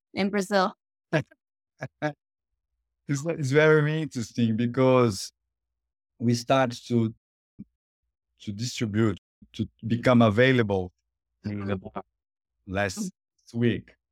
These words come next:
Speaker 2: And there's some sites that rec-, receive first. For example, Londrina City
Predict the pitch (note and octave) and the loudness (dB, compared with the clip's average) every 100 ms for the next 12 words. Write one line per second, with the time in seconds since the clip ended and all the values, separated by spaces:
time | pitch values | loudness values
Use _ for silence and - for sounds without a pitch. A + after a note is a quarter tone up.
0 | _ _ _ _ - C3+ D3 C#3+ D3 C#3+ | _ _ _ _ -6 -2 0 -2 -2 2
1 | E3+ D3+ - E3+ E3 D#3+ D#3+ D#3 D3 C#3 | 2 0 -4 -4 -4 -6 -6 -4 -2 0
2 | C3 B2 A#2 A2+ G#2+ G#2 - _ _ _ | 0 2 2 2 -2 -4 -10 _ _ _
3 | - E3 E3+ G2 - - G#2+ A#2+ A#2+ A#2 | -4 0 0 -2 -8 -10 0 0 0 -6
4 | B2 - - - A#2+ A#2 E3+ C3+ G#2+ - | -8 -8 -14 -6 -4 -4 -10 -10 -14 -8
5 | - D3+ A2 C#2+ - - - _ _ _ | 0 4 4 0 -12 -20 -20 _ _ _
6 | _ _ - A#2 A2+ - A#2 C3 C3 C3 | _ _ 2 2 2 2 2 2 2 2
7 | B2 A#2+ A2+ G#2 A#2 A2 A2 C3 A#2+ A2+ | 4 4 2 -2 0 2 2 2 2 0
8 | - C3+ B2 - B2+ A#2+ A#2 | -2 -4 -4 -6 -2 0 0